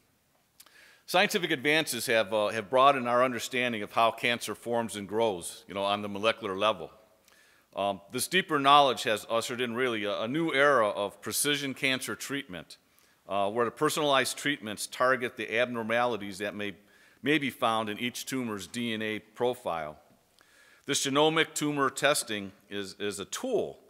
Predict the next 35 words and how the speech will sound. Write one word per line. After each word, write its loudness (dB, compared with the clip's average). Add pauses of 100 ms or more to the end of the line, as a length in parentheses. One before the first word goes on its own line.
(300)
uh, 0
to -6
assist -2
oncologists 0
and -10
treating -4
physicians -6
in -4
prescribing 2
those -4
targeted, 2
ter-, -2
uh, 0
targeted 0
treatments -10
ther-, 0
and -4
therapies 0 (420)
to -4
control 2
that 0
a-, 0
abnormal 0
cell 0
growth -4 (280)
and -2
the -4
rapid 0
uncontrolled -4
cell -4
spread, -4 (320)
which 0
is -6
the -8
cancer. -4